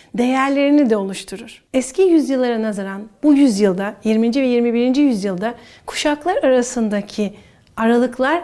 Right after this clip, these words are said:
gittikçe azalıyor. Özellikle teknolojinin gelişimiyle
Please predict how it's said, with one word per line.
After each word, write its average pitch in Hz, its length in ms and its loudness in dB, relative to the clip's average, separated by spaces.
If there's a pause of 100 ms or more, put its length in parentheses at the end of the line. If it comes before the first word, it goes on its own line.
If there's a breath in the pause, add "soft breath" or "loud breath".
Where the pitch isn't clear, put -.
gittikçe 254 460 -2
azalıyor. 185 560 -4 (160)
Özellikle 359 640 0 (240)
teknolojinin 277 640 2
gelişimiyle 233 680 0